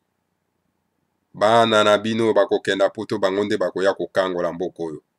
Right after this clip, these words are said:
Yango wana Fumu Mwanda Nsemi ne cesse pas de le dire, et que tango Hippolyte Kanambe akokende,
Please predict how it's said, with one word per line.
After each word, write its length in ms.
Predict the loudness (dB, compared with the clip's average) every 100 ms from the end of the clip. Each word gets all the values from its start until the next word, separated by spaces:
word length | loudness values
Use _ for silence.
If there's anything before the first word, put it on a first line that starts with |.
| -8
Yango 220 | -4 0
wana 160 | 0 0
Fumu 260 | -4 -6
Mwanda 300 | -2 0 2
Nsemi 260 | 0 -2 -2
ne 80 | -2
cesse 280 | -2 -6
pas 140 | -4 -2
de 100 | 0
le 140 | -2
dire, 380 | 0 -2 -4 -12 _ _ _ _ _
et 140 | -6 -6
que 280 | -4 -4 -4 _ _ _
tango 340 | 8 8 8 4
Hippolyte 400 | 2 2 2 4
Kanambe 340 | 2 4 4
akokende, 680 | 4 2 -2 -4 -2 -4